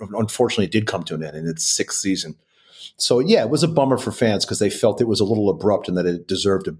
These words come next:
a bit of a better ending, uh, between myself and the characters Nicole played, you know,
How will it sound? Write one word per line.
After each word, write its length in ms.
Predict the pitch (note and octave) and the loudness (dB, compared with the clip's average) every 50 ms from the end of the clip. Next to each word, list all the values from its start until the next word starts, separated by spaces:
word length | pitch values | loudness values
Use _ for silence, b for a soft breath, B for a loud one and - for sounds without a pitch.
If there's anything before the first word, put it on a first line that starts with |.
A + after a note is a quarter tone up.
| - - | -12 -12
a 80 | F#2 | -12
bit 200 | - - G2+ G2 | -6 -2 0 0
of 80 | F#2 - | 0 -2
a 40 | E2 | -2
better 380 | D#2+ G2 F#2 E2+ F2 E2+ - | -2 0 0 0 0 -2 -2
ending, 420 | F#2+ F#2+ F#2 F2 F2+ F2 E2 E2 b b b b b b b b b b | -4 -4 -4 -4 -6 -8 -8 -10 b b b b b b b b b b
uh, 160 | - F#2 E2+ E2+ | -4 -2 -2 -2
between 320 | E2 F#2+ - - - G2 | -2 -4 -6 -2 -2 0
myself 560 | F#2+ F#2 F2+ - - - G2+ F2+ F#2 - - | 0 2 2 2 2 4 4 2 2 0 -2
and 80 | F#2 E2+ | -4 -4
the 60 | E2+ | -4
characters 500 | - - - F#2 F2 E2+ - - - - | -4 0 0 2 0 0 -2 -6 -12 -12
Nicole 320 | F2+ - - - F2 E2 | -12 -8 -2 -2 -2 -2
played, 460 | E2 - - E2+ E2 E2 E2+ E2 E2 F#2 | -2 -2 -4 -2 -2 -2 -4 -4 -4 -4
you 80 | F2 | -4
know, 240 | D#2+ D#2 D#2 D2+ | -2 -2 -4 -4